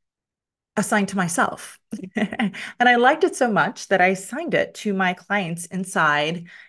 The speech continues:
the I F B Manifest program. Now, for the last five weeks, these ladies have been learning everything about manifesting. We have been talking about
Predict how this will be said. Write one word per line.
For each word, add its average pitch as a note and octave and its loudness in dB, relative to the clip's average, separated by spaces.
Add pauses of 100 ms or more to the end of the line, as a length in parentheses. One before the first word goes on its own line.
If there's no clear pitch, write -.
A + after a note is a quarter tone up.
(100)
the G3 0
I D#3 -2
F D3 -6
B E3+ 0
Manifest G#3+ -2
program. - -8 (320)
Now, G3 4
for A3+ -2
the G3+ 0
last G#3 0
five G3+ -4
weeks, - -6 (100)
these A3+ 0
ladies F3+ 2
have D#3+ -4
been D#3+ -2
learning D#3+ 0 (140)
everything E3+ 0 (360)
about E3+ 2
manifesting. - -8 (600)
We G3+ 4
have F#3 4
been F3 -4
talking F3 -4
about D#3 2